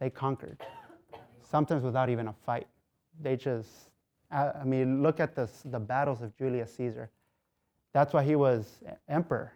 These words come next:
'cause he would just, wherever he went, strength crushed all of his opponents.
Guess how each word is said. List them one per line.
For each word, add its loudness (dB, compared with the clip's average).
'cause -6
he 4
would 4
just, 0
wherever 2
he 0
went, -2
strength -2
crushed 0
all 4
of 0
his -4
opponents. -8